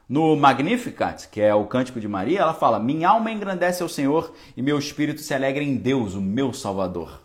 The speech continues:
Ok? Jesus a salvou. E ela sabia que ela tinha gerado o Salvador no seu ventre. Tudo o que Jesus falava, Maria fazia, e tudo o que Jesus falava, João Batista fazia também,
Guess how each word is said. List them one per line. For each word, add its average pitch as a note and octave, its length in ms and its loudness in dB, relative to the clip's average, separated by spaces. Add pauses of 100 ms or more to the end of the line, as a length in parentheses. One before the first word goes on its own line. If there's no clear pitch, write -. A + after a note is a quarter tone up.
(100)
Ok? - 600 -2
Jesus F#2+ 420 -4
a A2+ 80 -4
salvou. F3+ 640 -2 (200)
E G2+ 160 -4
ela A#2+ 140 0
sabia F#3 400 -4
que - 80 -6
ela B2 160 0
tinha D#3+ 480 -4
gerado C3 460 -2
o A#2+ 40 -8
Salvador G#2 460 -4
no G2 60 -6
seu G2+ 180 -4
ventre. F2+ 380 -4 (440)
Tudo B3 220 2
o C4 60 2
que G3+ 160 -4
Jesus D3 320 -2
falava, C3 680 2
Maria B2 560 -2
fazia, A2+ 680 -2
e G3 300 -2 (160)
tudo C#3+ 160 -4
o - 20 -2
que D3+ 80 -6
Jesus C3+ 280 -4
falava, B2 320 2
João D3 120 -4
Batista C#3 380 0
fazia C3+ 320 2
também, C3+ 360 -2